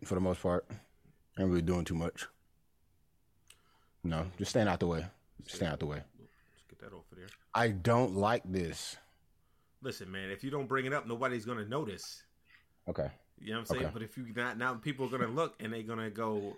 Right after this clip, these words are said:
Speaker 2: "Hey, man."
Speaker 1: Sure, hey, anybody from, anybody, no one's gonna say a thing, man.
Speaker 2: You know what I'm saying? So, yeah, so there it goes. But, yeah, we got Brett in the building, y'all. Um, that was the last minute what you call it today. He had, he hit me up, asked me if I had any guests today, and I told him no.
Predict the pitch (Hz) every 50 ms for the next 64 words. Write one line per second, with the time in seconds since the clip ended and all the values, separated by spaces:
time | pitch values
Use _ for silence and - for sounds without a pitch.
0 | - - 139 143 139 123 110 113 175 175 170 147 131 127 160 165 160 143 139 127
1 | 123 120 127 120 120 131 151 156 147 123 139 131 123 123 123 131 139 131 120 113
2 | 123 139 147 143 131 117 113 117 104 - 107 98 85 82 80 80 80 85 - -
3 | - 110 104 - - - - - 64 - - - - - - - - - 135 156
4 | 156 - - - 127 127 123 117 113 110 - 202 185 131 113 104 - - 147 165
5 | 160 147 135 127 117 113 - - 185 214 226 196 185 214 220 - 254 - 208 214
6 | 190 170 160 151 147 165 160 151 156 151 160 160 160 160 175 190 - _ _ _
7 | _ _ _ _ _ _ - 143 151 151 147 147 143 139 135 131 131 127 123 123
8 | 117 151 175 165 147 147 135 135 151 139 143 135 - 143 139 131 127 131 135 -
9 | - - 147 139 131 123 147 131 135 139 143 147 139 131 147 139 139 127 - 120
10 | 120 127 135 135 120 127 131 127 113 127 123 123 117 - 123 120 113 110 120 120
11 | 123 123 117 113 110 107 104 104 120 123 127 127 - 120 117 120 143 139 110 104
12 | - 127 113 - 98 98 101 104 123